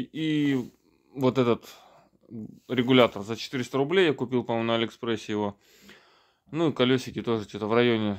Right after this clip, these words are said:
ста рублей, одно колёсико, четыреста рублей. Восемьсот рублей весь охладитель мне обошёлся. Остальное всё досталось, будем так сказать, на халяву.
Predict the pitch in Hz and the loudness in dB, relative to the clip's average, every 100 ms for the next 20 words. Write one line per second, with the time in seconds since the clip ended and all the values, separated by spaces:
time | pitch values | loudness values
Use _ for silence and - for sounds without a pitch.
0 | - 117 113 110 117 104 104 110 120 120 | -4 0 0 2 2 2 -2 -2 -2 -2
1 | - 104 101 - 117 104 - 104 101 104 | -10 -14 -14 -8 -6 -4 -4 -4 -4 -6
2 | 120 120 147 139 165 135 139 139 127 123 | -6 -6 -4 -2 0 0 2 2 2 -2
3 | 113 110 107 107 98 104 107 - 104 - | -4 -4 -4 -6 -6 -6 -8 -12 -14 -12
4 | - - 156 190 151 - 156 - _ _ | -14 -2 2 2 2 2 0 0 _ _
5 | _ _ _ _ 113 120 - 147 127 - | _ _ _ _ -2 0 4 4 4 0
6 | - 110 131 120 120 - 117 113 - 117 | -14 -4 -2 0 -2 -2 -4 -4 -4 -2
7 | 120 110 98 - | 2 2 0 -8